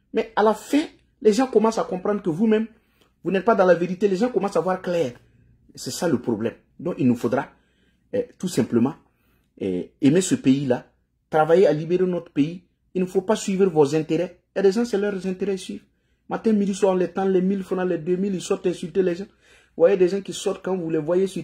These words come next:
TikTok, Facebook, vous voyez les, les insultes les gens. Ils insultent les mamans des gens, tout le monde, quand tu le vois, c'est toujours, quand il ouvre sa bouche, c'est pour insulter les gens. Voilà, nous, nous ne devons pas être comme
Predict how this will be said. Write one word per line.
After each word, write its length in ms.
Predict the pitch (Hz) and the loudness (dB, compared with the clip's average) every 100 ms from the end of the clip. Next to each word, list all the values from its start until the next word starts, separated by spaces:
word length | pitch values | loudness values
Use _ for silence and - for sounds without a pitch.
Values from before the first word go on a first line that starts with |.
| - | -10
TikTok, 460 | 196 - - 185 | -12 -10 -6 -6
Facebook, 320 | - 190 165 | -6 -8 -8
vous 60 | 147 | 0
voyez 180 | 156 202 | 4 4
les, 100 | 185 | 2
les 520 | 151 131 120 95 143 | -2 -4 -4 -4 -4
insultes 360 | 220 220 247 - | -4 -4 -8 -2
les 120 | 214 | -2
gens. 160 | 226 247 _ _ _ _ _ | -4 -12 _ _ _ _ _
Ils 80 | 110 | -6
insultent 260 | 120 - - | -6 -6 -4
les 140 | 165 | -2
mamans 300 | 165 170 175 | 0 -2 -2
des 180 | 165 170 | -2 -2
gens, 360 | 165 180 180 175 - | -2 -6 -6 -10 -8
tout 100 | 190 | -4
le 120 | 165 | -2
monde, 340 | 180 190 185 | -2 -4 -4
quand 180 | 180 175 | -4 -4
tu 120 | 180 | -4
le 80 | 165 | -2
vois, 220 | 160 180 | 0 0
c'est 220 | 170 147 - | -2 -4 -6
toujours, 240 | 202 180 | -6 -6
quand 120 | - | 0
il 180 | 208 156 | 0 4
ouvre 180 | 233 269 | 4 4
sa 180 | 247 165 | 2 2
bouche, 180 | 156 185 | 0 -6
c'est 120 | 139 | -8
pour 120 | - | -4
insulter 380 | 127 - - 131 | -6 -6 -10 -8
les 100 | 110 | -10
gens. 100 | 110 - _ _ _ _ _ _ | -12 -16 _ _ _ _ _ _
Voilà, 180 | - - | -10 -4
nous, 140 | 143 226 | 2 2
nous 140 | 175 | 2
ne 40 | |
devons 240 | 139 139 143 | 2 0 2
pas 140 | 165 | 2
être 220 | 156 156 | 2 0
comme 180 | - 139 | -4 -4